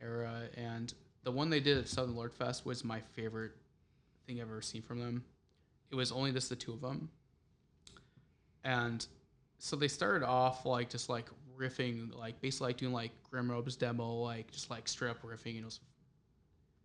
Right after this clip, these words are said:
right up my alley. And then they started just, like,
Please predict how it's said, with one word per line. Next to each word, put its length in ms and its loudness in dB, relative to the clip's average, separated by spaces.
right 80 -2
up 60 -4
my 140 -10
alley. 200 -14
And 220 8
then 380 8
they 140 6
started 520 6
just, 240 0
like, 220 4